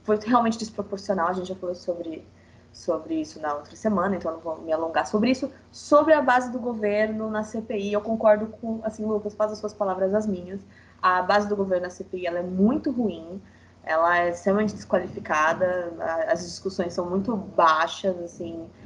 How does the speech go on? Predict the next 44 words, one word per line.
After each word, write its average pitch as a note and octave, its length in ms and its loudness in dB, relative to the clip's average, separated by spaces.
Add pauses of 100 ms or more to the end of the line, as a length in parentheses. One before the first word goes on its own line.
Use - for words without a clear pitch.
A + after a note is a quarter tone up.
(140)
não D#4+ 100 0
tem G#4+ 120 6
discussão F#4 320 2
nenhuma, B3 320 -2
na E3+ 80 -2
verdade G3+ 240 2
é A3 40 0
uma A3 100 2
grande A3 260 -2
perda G#3+ 260 -2
de G3+ 120 -2
tempo, G#3 380 -2
o - 20 -6
trabalho, A3+ 460 4
inclusive, G#3+ 720 -6
eu A#3 120 -6
tenho F#4+ 160 0
a - 20 0
impressão C4+ 420 0
que B3+ 120 -2
a A3+ 40 4
base C#4 240 2
do D4+ 80 2
governo G#3 400 0
na F#3+ 120 -2
C G3 140 -6
P G3 160 -4
I G#3 80 -2
é - 20 0
fazer G#3 240 0
a - 20 -2
C G#3+ 120 -4
P G#3+ 120 0
I G#3 40 -2
perder G#3+ 260 -4
tempo G#3 280 -2
de A3 80 0
investigação, G#3+ 640 -6 (540)
é E3 140 0
fazer F#3 280 2
a G3 40 6
C G3 140 0
P G3 160 2
I, G3 420 -2